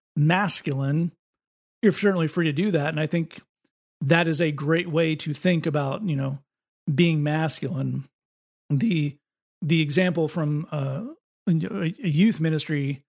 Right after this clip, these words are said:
days would be the, the star linebacker who decides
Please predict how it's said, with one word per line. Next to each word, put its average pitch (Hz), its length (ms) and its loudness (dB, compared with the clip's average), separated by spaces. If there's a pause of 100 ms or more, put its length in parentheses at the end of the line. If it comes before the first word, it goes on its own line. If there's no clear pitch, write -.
(440)
days 147 440 2
would 151 120 -2
be 147 380 0 (320)
the, 160 500 0
the 143 200 -2
star 160 560 0
linebacker 147 920 0
who 139 320 -2 (400)
decides 151 720 0